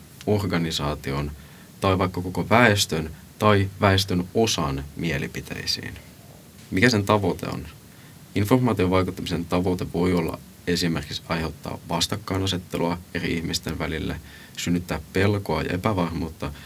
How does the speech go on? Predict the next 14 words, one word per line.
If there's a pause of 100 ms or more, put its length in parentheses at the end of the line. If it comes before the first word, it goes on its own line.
(200)
tai
sit
heikentää
meidän (180)
turvallisuuden
tunnetta. (2250)
Valtiollisten
toimijoiden (100)
tavoitteena
on
monesti (500)
heikentää
meidän
yhteiskuntaa